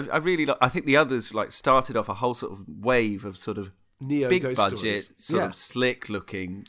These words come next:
Speaker 1: haunted house type movies,
Speaker 2: And
Speaker 1: and it wasn't just that, 'cause, like, uh, I think the, I can't remember actually whether The Devil's Backbone comes before or after the others, but I really like The Devil's Backbone
Speaker 2: Yeah,
Speaker 1: as
Speaker 2: yeah,
Speaker 1: well.
Speaker 2: yeah, me too.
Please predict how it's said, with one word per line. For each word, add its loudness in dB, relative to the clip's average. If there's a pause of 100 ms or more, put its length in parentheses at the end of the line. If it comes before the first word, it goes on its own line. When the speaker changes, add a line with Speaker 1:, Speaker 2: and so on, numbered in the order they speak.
(120)
Speaker 1:
haunted -4
house -2
type -4
movies, -4
Speaker 2:
And 0
Speaker 1:
and -4
it 0
wasn't -2
just 2
that, -2
'cause, -8
like, -2
uh, 2
I -8
think -12
the, -8 (380)
I -12
can't -8
remember -2
actually -4
whether -6
The -10
Devil's -6
Backbone -8
comes -8
before -6
or -4
after -12
the -8
others, -10
but -10 (200)
I 0
really 8
like 6
The -4
Devil's -4
Backbone -4
Speaker 2:
Yeah, 0
Speaker 1:
as -10
Speaker 2:
yeah, -2
Speaker 1:
well. -2
Speaker 2:
yeah, -6
me -6
too. -6